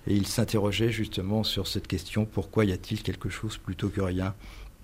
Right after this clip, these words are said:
Et à un moment, dans un état, je ne dirais pas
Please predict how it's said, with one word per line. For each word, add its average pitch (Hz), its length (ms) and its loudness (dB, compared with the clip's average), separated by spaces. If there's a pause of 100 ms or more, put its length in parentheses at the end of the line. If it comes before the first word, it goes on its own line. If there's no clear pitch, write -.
(160)
Et 107 300 6 (380)
à 101 60 2
un 104 40 4
moment, 117 800 6
dans 98 540 2
un 101 140 6
état, 101 600 2
je 92 120 0
ne 92 100 4
dirais 95 240 4
pas 95 400 2